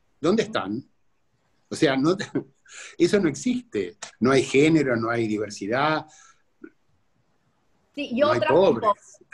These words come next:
Speaker 1: No
Speaker 2: Y
Speaker 1: hay,
Speaker 2: otra
Speaker 1: no hay
Speaker 2: tampoco.
Speaker 1: pobres.
Speaker 2: Y
Speaker 1: No hay
Speaker 2: otra
Speaker 1: pobres.
Speaker 2: tampoco. O sea, la idea
Speaker 1: ¿Mm?
Speaker 2: sería la incorporación al, al
Speaker 1: Sí,
Speaker 2: menos
Speaker 1: por
Speaker 2: a la
Speaker 1: supuesto.
Speaker 2: cultura.
Speaker 1: Por supuesto, por supuesto. Sí, sí, absolutamente.
Speaker 2: Gracias.
Speaker 1: Gracias por la pregunta.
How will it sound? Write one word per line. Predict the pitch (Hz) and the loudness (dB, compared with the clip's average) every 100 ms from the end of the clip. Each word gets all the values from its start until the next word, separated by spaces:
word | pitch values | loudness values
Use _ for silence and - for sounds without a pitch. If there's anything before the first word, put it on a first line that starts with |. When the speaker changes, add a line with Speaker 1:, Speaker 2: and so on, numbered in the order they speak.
| - | 0
Speaker 1:
No | 294 | 2
Speaker 2:
Y | |
Speaker 1:
hay, | 262 | 2
Speaker 2:
otra | 254 269 - | 2 -4 -2
Speaker 1:
no | - | -2
hay | - | 0
Speaker 2:
tampoco. | 180 - - | 2 2 2
Speaker 1:
pobres. | - - - 135 - - _ _ - | -2 -8 -16 -16 -16 -20 _ _ -14
Speaker 2:
Y | 190 | 0
Speaker 1:
No | 202 | 0
hay | |
Speaker 2:
otra | - - | 2 0
Speaker 1:
pobres. | 147 117 - | 0 -4 -8
Speaker 2:
tampoco. | - - _ _ _ _ _ | -16 -18 _ _ _ _ _
O | - | -14
sea, | 214 | -6
la | 220 240 | 0 0
idea | 240 302 339 | 0 0 0
Speaker 1:
¿Mm? | |
Speaker 2:
sería | 302 277 294 311 | 0 -4 -4 -4
la | 262 | -4
incorporación | 240 240 233 233 226 - 302 | -4 -2 -2 -2 -4 -4 -6
al, | 311 302 - | -4 -4 -2
al | 240 | 2
Speaker 1:
Sí, | 240 | 6
Speaker 2:
menos | 143 151 | 4 2
Speaker 1:
por | 339 | -4
Speaker 2:
a | |
la | - 113 | -6 -6
Speaker 1:
supuesto. | 123 127 131 | -4 -2 -2
Speaker 2:
cultura. | 240 196 - _ _ _ _ 143 180 - | -2 -4 -8 _ _ _ _ -20 -20 -6
Speaker 1:
Por | 139 | -4
supuesto, | 147 120 113 127 - - _ _ _ | -4 -6 -6 -6 -8 -12 _ _ _
por | 120 127 | -12 -12
supuesto. | 104 90 101 - - _ - | -12 -10 -10 -10 -12 _ -10
Sí, | 123 123 | -6 -4
sí, | 123 | -4
absolutamente. | 113 - 113 135 120 98 80 76 - _ _ _ _ _ _ - - | -4 -4 -4 -2 -4 -6 -10 -18 -20 _ _ _ _ _ _ -16 -12
Speaker 2:
Gracias. | - 170 - - | -10 -10 -10 -4
Speaker 1:
Gracias | 135 156 202 - | -2 0 0 -2
por | 151 | -2
la | 120 | -4
pregunta. | 117 104 90 90 | -4 -6 -10 -16